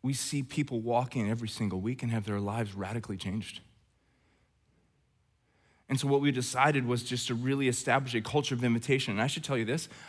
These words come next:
I believe invitation always has two steps, invest first and then invite. Right? I'm,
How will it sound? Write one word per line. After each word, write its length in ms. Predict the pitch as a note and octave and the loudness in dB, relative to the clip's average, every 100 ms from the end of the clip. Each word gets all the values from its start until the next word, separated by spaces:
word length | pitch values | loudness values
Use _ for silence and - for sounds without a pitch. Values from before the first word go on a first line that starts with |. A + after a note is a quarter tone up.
| - - | -6 2
I 120 | C#3 | 4
believe 320 | D3+ C#3+ C3+ | 4 2 4
invitation 500 | B2+ C3 C3+ B2 A#2+ | 4 4 2 2 0
always 300 | A2+ A#2+ A#2+ | 2 2 2
has 160 | G2+ - | -2 -2
two 160 | - | -4
steps, 460 | G#2+ - - - - - _ _ _ - | -4 -6 -8 -8 -14 -18 _ _ _ -8
invest 460 | - A2+ A2 D#3+ - | 0 2 4 2 0
first 320 | - A#2 - | 0 0 0
and 120 | A2+ | 0
then 120 | G2+ F#2+ | 2 2
invite. 300 | F2 C2 - - _ _ _ _ _ _ _ _ _ _ _ _ _ _ _ _ _ _ _ _ _ _ _ _ _ _ _ _ _ _ | 0 -4 -10 -20 _ _ _ _ _ _ _ _ _ _ _ _ _ _ _ _ _ _ _ _ _ _ _ _ _ _ _ _ _ _
Right? 160 | A#2+ B2 | 0 2
I'm, 280 | B2 A#2+ | 2 0